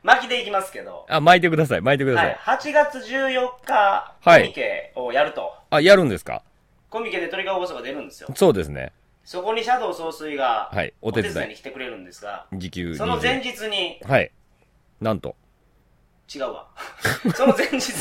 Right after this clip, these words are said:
Speaker 1: に、
Speaker 2: <laughs> 違うんですか？
Speaker 1: あの、前夜祭やるんですわ。
Speaker 2: あ、前夜祭やりましょうよ、やりましょうよ。
Speaker 1: はいはいはいはい。
Speaker 2: せっかく二人が。
Speaker 1: シャドウ総帥を囲む会っていうのをやりますんで。
Speaker 2: ね？東京行っとるんやから、二人。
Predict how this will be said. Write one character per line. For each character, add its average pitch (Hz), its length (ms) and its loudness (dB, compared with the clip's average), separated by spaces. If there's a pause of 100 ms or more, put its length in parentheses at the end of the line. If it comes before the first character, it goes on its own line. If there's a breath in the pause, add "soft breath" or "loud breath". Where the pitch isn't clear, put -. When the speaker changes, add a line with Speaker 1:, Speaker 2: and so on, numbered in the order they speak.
(100)
Speaker 1:
に、 - 120 -2
Speaker 2:
<laughs> - 0 -
違 - 20 -4
う 262 60 -2
ん 277 100 -2
で - 0 -
す - 380 -8
か？ 180 40 6
Speaker 1:
あ 175 40 8
の、 151 180 8
前 262 140 6
夜 311 100 6
祭 233 120 6
や 165 80 6
る 151 60 -4
ん - 40 -8
で - 40 -12
す - 80 -12
わ。 - 140 -10 (100)
Speaker 2:
あ、 123 180 0
前 190 120 6
夜 185 100 6
祭 117 140 4
や 120 80 6
り 120 60 2
ま 113 100 0
し 98 80 -6
ょ 80 40 -6
う - 60 -10
よ、 87 80 0
や 175 60 2
り 95 60 -4
ま 87 100 -4
し - 20 -8
ょ - 40 -8
う - 20 -8
よ。 67 60 -10
Speaker 1:
は - 60 -14
い - 20 -18
は - 40 -20
い - 40 -20
は 85 40 -20
い - 20 -16
は - 20 -16
い。 - 40 -20 (120)
Speaker 2:
せ - 140 -2
っ 131 40 -2
か 131 140 -2
く 123 80 -2
二 - 20 -6
人 - 140 0
が。 131 60 6
Speaker 1:
シ 117 60 4
ャ 92 100 2
ド - 80 0
ウ - 40 -4
総 - 60 -10
帥 165 120 -4
を - 60 0
囲 202 240 2
む 220 80 0
会 165 240 4
っ - 40 -14
て 120 120 -18
い 120 40 -12
う - 20 -12
の 113 80 -12
を - 20 -8
や 113 100 -6
り 113 60 -10
ま 113 100 -12
す - 100 -20
ん - 40 -16
で。 135 60 -6
Speaker 2:
ね？ 139 60 4
東 131 160 0
京 127 140 2
行 147 120 -2
っ - 80 -20
と 156 120 4
る 120 80 0
ん 87 80 -4
や 69 120 -8
か 60 80 -12
ら、 52 200 -12
二 - 60 -20 (140)
人。 - 100 -18